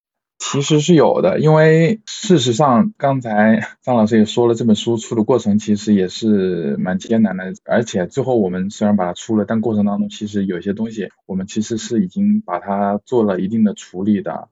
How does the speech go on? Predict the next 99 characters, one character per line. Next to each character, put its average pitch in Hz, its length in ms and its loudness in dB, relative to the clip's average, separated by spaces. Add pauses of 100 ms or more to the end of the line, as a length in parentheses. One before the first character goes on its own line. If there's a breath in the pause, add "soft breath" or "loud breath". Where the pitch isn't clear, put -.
(160)
然 98 140 -6
后 110 460 -2
在 127 100 -6
看 139 260 -4
的 120 60 0
这 117 60 2
个 117 100 -2
过 117 160 -2
程 107 140 0
当 110 160 2
中， 110 400 -2
就 170 100 0
是 156 140 0
因 180 140 4
为 175 400 0
毕 180 120 -2
竟 165 220 0
作 160 180 0
者 95 140 2
他 113 140 -4
是 127 120 -6
从 110 280 0
一 117 80 -2
个， 110 240 -2
第 156 260 -2
一， 160 60 -2
他 143 120 -6
是 143 140 -6
从 123 180 -6
一 127 40 -2
个 123 100 0
小 107 160 0
女 113 80 2
孩 98 180 -6
的 95 80 -4
视 - 140 -14
角， 95 200 -4
第 135 120 -6
二， 123 160 0
他 117 80 -4
是 110 120 -6
从 113 180 -4
一 110 40 0
个 110 80 0
外 123 200 0
国 104 100 2
人 95 80 -2
的 95 60 -10
视 - 180 -10
角 85 200 -8
去 - 180 -10
看 104 340 -6 (160)
中 113 140 -2
间 110 140 -2
发 113 140 -12
生 107 180 -2
很 90 140 -14
多 90 120 -12
事 - 160 -8
儿。 107 180 -6 (160)
然 113 140 -2
后 143 80 2
我 113 100 2
们 98 140 -2
这 120 120 -2
个 110 120 2
中 123 180 -4
国 110 80 -2
人， 92 300 -4 (100)
其 - 160 -6
实 139 420 0
刚 127 140 -4
才 120 80 0
阿 120 100 2
贾 113 120 2
老 101 120 2
师 92 120 -10
说 107 260 0
他 110 180 -8
在 110 180 0
武 87 120 -2
昌 101 220 -8
生 104 120 -8
活 92 80 -4
过， 95 120 -4
其 120 160 -2
实 123 80 0
我 113 120 4
也 117 80 2
是 110 120 -2
一 - 20 0
个 101 100 0
湖 101 160 -8
北 98 140 0
人， 85 300 -6
我 98 80 -2
在 127 100 2
里 110 120 2
面 98 220 -2